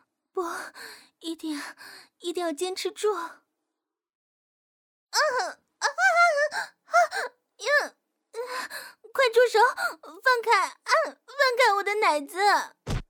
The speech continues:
怎么，怎么会？我的踢击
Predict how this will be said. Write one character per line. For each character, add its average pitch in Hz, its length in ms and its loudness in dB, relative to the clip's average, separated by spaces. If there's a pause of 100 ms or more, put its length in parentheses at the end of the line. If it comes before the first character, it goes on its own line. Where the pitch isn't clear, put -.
(1600)
怎 392 160 -10
么， 415 240 -6 (500)
怎 - 180 -4
么 427 140 0
会？ 480 100 0 (840)
我 392 160 -2
的 359 80 -2
踢 403 220 -4
击 440 260 -2